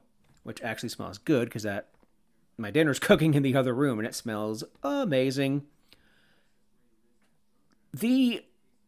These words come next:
tag teams here that recently had these singles matches then competed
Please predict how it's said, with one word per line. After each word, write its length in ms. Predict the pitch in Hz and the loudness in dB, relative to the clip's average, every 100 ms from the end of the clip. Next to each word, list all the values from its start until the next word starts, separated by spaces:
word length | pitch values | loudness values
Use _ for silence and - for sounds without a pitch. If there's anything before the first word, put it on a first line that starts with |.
| - | -6
tag 360 | 180 208 190 | 2 2 2
teams 600 | - 175 147 135 160 156 - | 0 2 4 4 2 -2 -6
here 340 | - 120 123 | -2 0 0
that 260 | 120 104 _ _ | 0 -4 _ _
recently 460 | 127 127 - 139 123 | -4 -2 -2 -2 -2
had 320 | 127 117 110 | 0 -2 -2
these 300 | 113 117 113 - | -4 -4 -4 -8
singles 400 | - 113 107 104 | -6 -6 -6 -8
matches 420 | 104 101 - 139 | -6 -8 -6 -6
then 140 | 123 156 | -2 -2
competed 640 | 156 139 - 127 123 123 | -2 -4 -2 0 0 -4